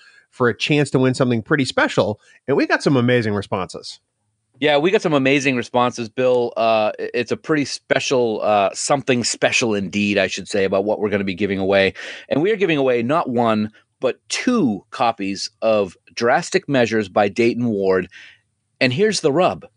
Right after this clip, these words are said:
Speaker 2: It's gonna be personally autographed by the New York Times best-selling author himself. So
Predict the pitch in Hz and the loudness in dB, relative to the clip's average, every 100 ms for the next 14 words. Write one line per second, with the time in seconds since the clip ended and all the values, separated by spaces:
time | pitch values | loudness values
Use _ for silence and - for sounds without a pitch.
0 | _ _ _ 135 135 147 131 113 - - | _ _ _ -4 0 0 0 -2 -4 -12
1 | 170 - 165 160 147 - 165 143 104 90 | -10 -8 -6 -6 -8 -2 0 0 0 0
2 | 87 - - - _ - 110 101 98 135 | 0 -4 -20 -20 _ -2 0 0 0 0
3 | 151 143 - - 107 104 101 92 123 139 | 0 0 -2 -2 0 0 -2 -2 -2 -2
4 | - 131 127 117 95 98 98 92 101 95 | 0 2 2 0 0 2 2 0 0 0
5 | - 101 - - - - - - - - | 0 0 -2 -6 -14 -16 -20 -20 -20 -20
6 | - - 113 104 101 | -10 -2 2 4 2